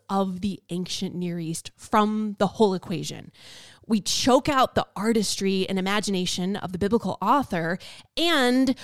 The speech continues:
we risk drawing some faulty conclusions about the origin and nature of evil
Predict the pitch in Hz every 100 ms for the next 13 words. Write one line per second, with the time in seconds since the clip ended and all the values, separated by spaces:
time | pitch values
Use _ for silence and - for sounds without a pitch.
0 | - 214 269 254 208 285 - - - 208
1 | 208 226 269 220 202 - 208 196 _ 208
2 | 262 294 277 254 233 - 226 214 202 190
3 | 202 175 170 170 226 247 254 240 220 196
4 | 180 180 185 - 170 156 160 160 156